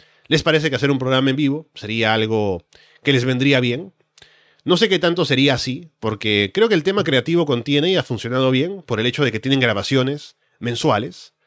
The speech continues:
y que los programas están bien armaditos para que tengan coherencia, ¿no? En las grabaciones, y se arma todo bien, y luego vamos a las siguientes después.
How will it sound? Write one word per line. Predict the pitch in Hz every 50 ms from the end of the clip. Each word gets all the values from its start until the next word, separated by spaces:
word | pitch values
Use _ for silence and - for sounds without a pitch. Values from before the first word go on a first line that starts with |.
| _ _ _ _ _ _ _
y | - 202 208
que | 190 185 165 147 127
los | 117 117 -
programas | - 127 131 143 147 120
están | 120 - 127 127
bien | 131 127 127
armaditos | 127 127 123 120 127 127 127 143 135 -
para | - 101 92 90
que | - - 90 82 78 82 - _
tengan | - 120 120 123 120 117
coherencia, | - 113 113 139 139 131 117 104 - 95 87 113
¿no? | 113 131 131
En | 113
las | 92 95
grabaciones, | 104 107 113 110 - - 160 165 170 165 156 156 151 135 - -
y | 101 95 90
se | - - 113
arma | 98 117 107 101
todo | 92 113 113 131 156
bien, | 190 202 202 175 131
y | 113
luego | 113 113 117 113
vamos | 104 107 113 113 101 -
a | 107
las | 95 -
siguientes | - 110 113 120 117 110 101 101
después. | 101 107 110 - 156 151 - -